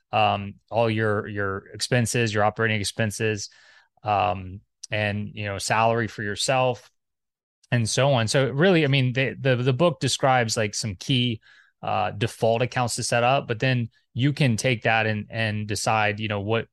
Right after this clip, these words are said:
what kind of accounts make the most sense for your business and what percentage, percentage allocation do you wanna put for those?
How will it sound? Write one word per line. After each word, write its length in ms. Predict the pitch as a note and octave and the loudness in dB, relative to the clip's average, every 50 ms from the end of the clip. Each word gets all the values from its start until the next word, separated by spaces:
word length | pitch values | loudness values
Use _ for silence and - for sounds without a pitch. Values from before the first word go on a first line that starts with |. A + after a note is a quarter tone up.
| _ _ _ _ _ _ | _ _ _ _ _ _
what 120 | - G#2+ | -6 -2
kind 160 | - C3+ C3 A#2 | 0 2 2 2
of 100 | A2 A#2 | 2 0
accounts 380 | A2+ - C3 A#2+ G#2+ G#2 - | -2 -2 0 0 0 0 -2
make 200 | B2 A2 A2 - | -2 -2 -2 -2
the 60 | - | -4
most 160 | G#2 G#2 F#2+ - | -4 -4 -4 -4
sense 160 | - F#2 - | -6 -8 -8
for 120 | - - | -8 -4
your 140 | G#2 D3+ G3 | 0 0 2
business 460 | E3 A#2 G#2+ G2 G2 A2 A#2+ A#2+ - - - | 2 2 2 2 0 -2 -2 -4 -4 -6 -6
and 240 | A2+ G#2 G#2 G#2+ G#2+ | -4 -4 -4 -6 -6
what 300 | A2 G#2+ A#2 B2 - _ | -4 -4 -4 -4 -4 _
percentage, 760 | - - A2 - - - C3+ C3+ C#3 C3 A#2 G#2+ A#2+ A#2 A#2+ - _ | -14 -10 -8 -6 -6 -2 -2 0 0 0 0 0 0 -2 -2 -4 _
percentage 360 | - B2+ A2+ - B2 A2+ A2 | -6 -4 -2 0 0 0 0
allocation 720 | A#2 G#2+ G#2+ G#2 G#2 - - D3 F3 - - B2+ A#2 G#2+ G#2 - - - - _ _ - | 0 0 0 -2 -2 -2 -2 -2 0 0 0 0 0 -2 -2 -6 -10 -20 -20 _ _ 0
do 80 | A#2 | 2
you 80 | A#2+ A2 | 2 4
wanna 180 | G#2+ G#2+ G#2 | 4 2 2
put 200 | F#2 - E3+ F3 | 2 0 0 0
for 140 | - - C3+ | 0 -2 0
those? 400 | G#2+ G#2 G2+ G2+ G#2+ B2 C#3 - | 2 2 2 2 2 0 -2 -6